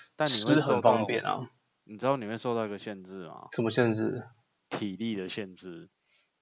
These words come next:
Speaker 2: 哦，如果你觉得太累，你就多睡两天，不要动啊。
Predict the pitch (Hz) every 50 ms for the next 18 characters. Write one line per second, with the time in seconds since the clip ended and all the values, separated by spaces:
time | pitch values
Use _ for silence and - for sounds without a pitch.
0 | _ _ - - - - 156 147 156 202 226 240 196 139 117 143 143 135 - -
1 | 196 175 165 185 165 131 120 113 120 135 135 151 147 143 - 165 143 120 110 104
2 | 101 101 - 117 117 110 110 107 104 104 - 117 110 113 - - 110 -